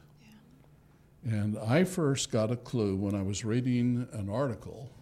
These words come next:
Speaker 2: and this article said that they had been testing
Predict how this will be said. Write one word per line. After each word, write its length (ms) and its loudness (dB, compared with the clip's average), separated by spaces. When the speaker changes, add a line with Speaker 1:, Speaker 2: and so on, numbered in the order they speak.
Speaker 2:
and 200 -2
this 200 0
article 420 -4
said 500 -4
that 240 0
they 120 4
had 200 4
been 260 0
testing 920 2